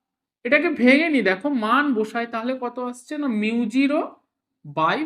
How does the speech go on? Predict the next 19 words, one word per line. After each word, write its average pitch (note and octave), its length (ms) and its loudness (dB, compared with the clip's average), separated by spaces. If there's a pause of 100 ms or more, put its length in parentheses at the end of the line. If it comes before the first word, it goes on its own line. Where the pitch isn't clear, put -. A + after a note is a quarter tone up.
(160)
ফোর G#3+ 260 4 (180)
পাই, D3 200 -4 (1800)
আইটা B3+ 380 2
এখানে D4 240 4 (100)
লিখলাম, C4 300 -2 (360)
এটা A#3 180 -2 (240)
ডিএল A#3+ 380 2 (800)
আর A3 140 2 (760)
সাইন, A3 380 0 (1600)
দেখো - 200 -18 (680)
ডিএল C4 420 2 (200)
আর, D4 100 -4 (220)
ডিএল C#4 380 -2
এবং F4 100 -8 (200)
আর B3 140 6
এর D#4 160 2
মধ্যবর্তী D4+ 540 -4 (100)
কোণ C#4+ 140 -6 (120)
কত C4+ 160 -4